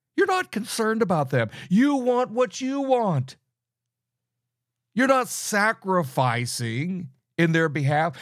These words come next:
whereby they're going to be encouraged or built up in the faith. No, you're, you're looking at it from only your perspective. Well, I'm sorry, that's not what love is about.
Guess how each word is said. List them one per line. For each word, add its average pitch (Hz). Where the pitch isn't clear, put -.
whereby 147
they're 147
going 143
to 139
be 139
encouraged 139
or 139
built 147
up 139
in 131
the 131
faith. 143
No, 381
you're, 190
you're 254
looking 214
at 196
it 196
from 165
only 208
your 233
perspective. 139
Well, 143
I'm 147
sorry, 175
that's -
not 160
what 175
love 180
is 170
about. 196